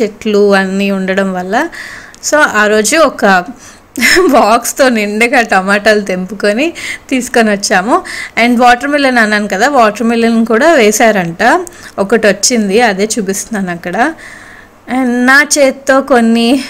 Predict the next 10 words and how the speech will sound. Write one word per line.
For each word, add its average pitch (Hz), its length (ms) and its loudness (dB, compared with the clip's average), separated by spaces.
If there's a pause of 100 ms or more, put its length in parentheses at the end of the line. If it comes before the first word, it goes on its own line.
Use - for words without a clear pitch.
(140)
ఆ, 214 120 2
టొమాటోస్ 208 680 2
జాగ్రత్తగా 220 920 2
వాటికి 202 600 0 (340)
ఏమీ 220 360 4
అవ్వకుండా, 233 680 2
అంటే 226 340 2
వాటి 247 280 0
మధ్యలో 226 360 0
నడుస్తుంటే 254 760 0